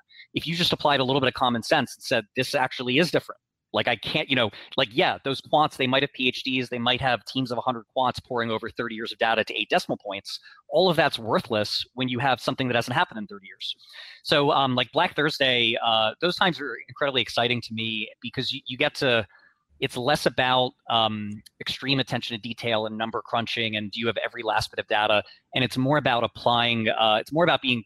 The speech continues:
cool, calm, and collected and applying common sense. And it, it's great 'cause you have, you have this little window where you can so clearly be greedy when others are fearful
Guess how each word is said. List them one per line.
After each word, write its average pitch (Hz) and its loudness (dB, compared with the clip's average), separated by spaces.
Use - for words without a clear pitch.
cool, 123 -8
calm, 113 2
and 107 -6
collected 110 -2
and 113 -4
applying 110 -2
common 110 0
sense. - -4
And 120 2
it, 147 0
it's 147 -2
great 165 2
'cause 120 -4
you 139 4
have, 127 2
you 135 -2
have 127 0
this 120 -12
little 147 0
window 120 2
where 113 -14
you 117 -14
can 127 -8
so 143 2
clearly 135 2
be 113 -6
greedy 123 0
when 117 0
others 113 -2
are 101 -6
fearful - -8